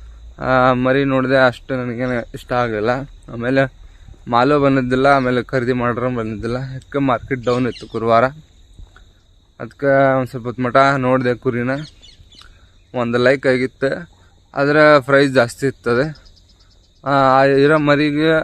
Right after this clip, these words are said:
ಅದಕ್ಕೂ ಪ್ರೈಸ್ ಭಾಳ ಭಾಳ, ಆ, ಜಾಸ್ತಿ ಇತ್ತು.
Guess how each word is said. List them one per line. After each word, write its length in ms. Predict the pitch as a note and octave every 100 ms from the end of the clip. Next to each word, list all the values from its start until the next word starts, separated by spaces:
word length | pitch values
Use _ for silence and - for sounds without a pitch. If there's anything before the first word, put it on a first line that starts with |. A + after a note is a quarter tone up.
| -
ಅದಕ್ಕೂ 460 | A#2+ B2+ C3 - B2+
ಪ್ರೈಸ್ 300 | B2+ B2 A#2+
ಭಾಳ 240 | A2+ A#2
ಭಾಳ, 240 | G#2+ A2+ A2+ A2+ A#2+ - _ _ _ _ _ _ A#2
ಆ, 140 | A#2+
ಜಾಸ್ತಿ 340 | A2+ A#2 - A#2+
ಇತ್ತು. 260 | - C#3